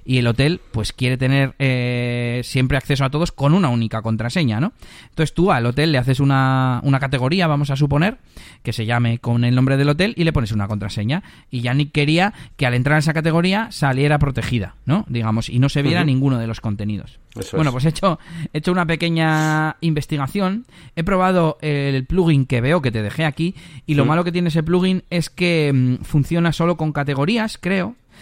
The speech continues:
Speaker 1: No funciona, por ejemplo, si te quieres hacer tú una taxonomía personalizada, que sería lo suyo. Y que además, eh, es una contraseña para todas las categorías. Tú puedes proteger tres categorías, las tres con la misma contraseña, con lo cual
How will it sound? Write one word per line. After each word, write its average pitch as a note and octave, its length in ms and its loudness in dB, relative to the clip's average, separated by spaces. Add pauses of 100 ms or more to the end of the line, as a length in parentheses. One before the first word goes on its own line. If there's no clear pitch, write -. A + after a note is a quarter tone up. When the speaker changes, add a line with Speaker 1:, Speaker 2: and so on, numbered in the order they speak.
(180)
Speaker 1:
No C#3+ 100 -4
funciona, C3 340 2
por A#2+ 120 -2
ejemplo, B2+ 200 0
si A#2 100 -6
te G#2+ 120 -4
quieres A#2 280 -4
hacer A2 260 -2
tú A#2+ 100 -2
una A2+ 140 2
taxonomía A2 640 -2
personalizada, A2 640 -4
que C3 80 -8
sería G2+ 420 -4
lo G#2+ 100 -2
suyo. E3 360 0 (720)
Y A#3+ 100 0
que A#3+ 100 0
además, G3 460 0
eh, D#3 320 2
es E3+ 140 0
una G3 180 4
contraseña F#3 460 2
para C#3+ 260 0
todas B2+ 340 0
las A#2+ 300 -6 (380)
categorías. A#2 640 -4 (260)
Tú D3+ 100 0
puedes C#3+ 160 0
proteger C#3+ 440 -2
tres C3 180 -2
categorías, D3 520 0
las A2 160 -6
tres D3 220 -2 (280)
con E2+ 100 0
la B2+ 60 2
misma D3 240 0
contraseña, A2 460 -4
con A2 120 -4
lo A2 80 -4
cual C#3+ 220 -2